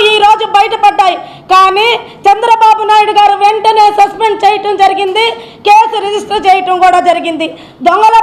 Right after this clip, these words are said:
పడ్డ ఆరు నెలలకి కుక్కలు మురిగినట్టు ఈ రోజు మా వాళ్ళు సస్పెండ్ చేసి కేసు రిజిస్టర్ చేశాక ఈ రోజు తగుదనమ్మా అని వచ్చి ప్రవేశపెట్టేదానికి వచ్చింది నువ్వు కాదా మొదట అని అడుగుతున్నా నేను.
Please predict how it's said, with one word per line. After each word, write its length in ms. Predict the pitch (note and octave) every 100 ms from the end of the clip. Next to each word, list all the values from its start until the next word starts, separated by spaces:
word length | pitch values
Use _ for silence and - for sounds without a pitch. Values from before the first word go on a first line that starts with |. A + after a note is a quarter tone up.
| A4
పడ్డ 180 | G#4+
ఆరు 280 | G#4+ G#4+ A4
నెలలకి 440 | G#4+ A4 A4 A4 G#4+
కుక్కలు 380 | G#4+ G#4+ A4+ A4
మురిగినట్టు 800 | A4 A4 A4 G#4+ G#4+ G#4+ A#4+ - - - - F4+
ఈ 100 | A4
రోజు 600 | A#4 A4 A4+ A4+ G#4+ F4 - D#4
మా 200 | F#4 G4+
వాళ్ళు 440 | G4+ G#4+ A4 G4+
సస్పెండ్ 540 | G4 F4+ F4 G#4 G#4+
చేసి 420 | G#4+ G#4+ G#4+ A#4+ A#4+ - - _ F#4
కేసు 300 | G4 G#4 G#4
రిజిస్టర్ 460 | G4 A4+ - A4
చేశాక 600 | G#4 G#4 G#4 G4+ G#4 A4
ఈ 220 | G#4 G4 F#4+
రోజు 280 | F#4 G#4+
తగుదనమ్మా 640 | G#4 F#4+ F#4+ G#4+ G4+ G4 G4
అని 220 | G4+ G4+
వచ్చి 500 | G4+ G4+ A#4 A#4 -
ప్రవేశపెట్టేదానికి 1300 | - F4+ G#4+ A#4+ A#4+ A#4+ A#4 A#4 A4+ G#4 G#4+ G#4 G#4
వచ్చింది 500 | G4 F#4+ F#4+ G4+ G4
నువ్వు 300 | F4 F#4 G4+ G#4
కాదా 380 | F#4+ F#4+ F#4+
మొదట 340 | F#4 F4 F#4 F4+
అని 260 | E4+ E4+
అడుగుతున్నా 520 | E4+ E4+ E4+ E4 D#4+ D#4
నేను. 320 | D#4 D4